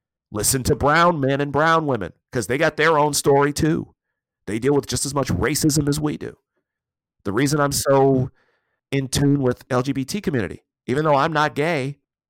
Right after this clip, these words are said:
one of my closest friends, when I was in middle school, he's black. He came out to his parents, and his parents basically shunned him, and he took his own life two weeks later. And I've always felt like I could have done more for him.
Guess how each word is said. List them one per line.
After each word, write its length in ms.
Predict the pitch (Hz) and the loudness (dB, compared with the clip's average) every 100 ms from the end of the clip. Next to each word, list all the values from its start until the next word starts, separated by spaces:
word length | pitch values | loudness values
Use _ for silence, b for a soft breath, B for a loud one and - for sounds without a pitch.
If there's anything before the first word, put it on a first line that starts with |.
| _ | _
one 140 | - 147 | -4 0
of 40 | |
my 100 | 135 | 0
closest 440 | - 147 147 165 - | 0 0 0 0 -2
friends, 560 | 156 180 143 160 - _ _ _ _ | 0 0 0 -4 -12 _ _ _ _
when 120 | 113 | -4
I 80 | 120 | -2
was 120 | 135 | -2
in 120 | 135 | -2
middle 200 | 127 180 | -2 -4
school, 320 | 185 - 107 127 | -4 -4 -2 -2
he's 100 | 104 | -2
black. 520 | 113 190 185 185 _ _ _ - | 0 2 0 -4 _ _ _ -18
He 80 | - | -8
came 240 | 165 160 | -4 0
out 160 | 160 156 | -2 -2
to 80 | |
his 100 | 160 | -6
parents, 380 | - 165 190 160 | -4 -4 -4 -4
and 80 | 131 | -8
his 80 | 123 | -10
parents 360 | - 160 156 | -8 -4 -6
basically 400 | - 139 139 139 | -4 -4 -4 -6
shunned 400 | 127 - 147 165 | -6 -4 -2 -2
him, 180 | 120 73 _ | -4 -8 _
and 100 | 110 | -14
he 60 | 110 | -8
took 200 | - 135 | -4 -2
his 120 | 131 | -2
own 140 | 135 | -2
life 220 | 131 131 | 0 -2
two 160 | - 131 | -4 -6
weeks 200 | 135 - | -6 -8
later. 280 | 143 - - _ _ _ _ _ _ _ - | -10 -10 -14 _ _ _ _ _ _ _ -8
And 280 | 117 117 110 _ _ _ _ _ | -4 -4 -6 _ _ _ _ _
I've 160 | 139 123 | -2 2
always 300 | 131 139 127 | 4 4 0
felt 200 | - 135 | 0 0
like 140 | 127 | 0
I 80 | 120 | -2
could 120 | 127 | -2
have 100 | 117 | -2
done 160 | 123 131 | 0 0
more 220 | 123 135 | 0 -2
for 300 | 165 101 78 | -2 -4 -4
him. 100 | 62 | -6